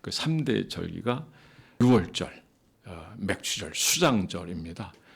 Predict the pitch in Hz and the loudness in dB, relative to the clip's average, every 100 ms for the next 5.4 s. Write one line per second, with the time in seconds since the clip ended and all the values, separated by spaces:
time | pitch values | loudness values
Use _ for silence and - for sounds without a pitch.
0 | - - _ - 104 113 110 98 151 196 | -20 -20 _ -6 2 6 8 8 6 4
1 | - - 185 180 127 107 98 98 170 127 | 0 4 6 8 8 6 4 2 0 -2
2 | - - - - - 135 156 165 165 165 | -4 -16 -18 -12 4 8 10 10 10 10
3 | 165 160 - - 151 151 139 147 147 127 | 8 6 2 -2 2 4 6 4 2 -4
4 | - 165 156 139 120 98 87 - - - | -4 0 2 4 4 2 0 -6 -6 -4
5 | 80 78 - - | -6 -8 -14 -16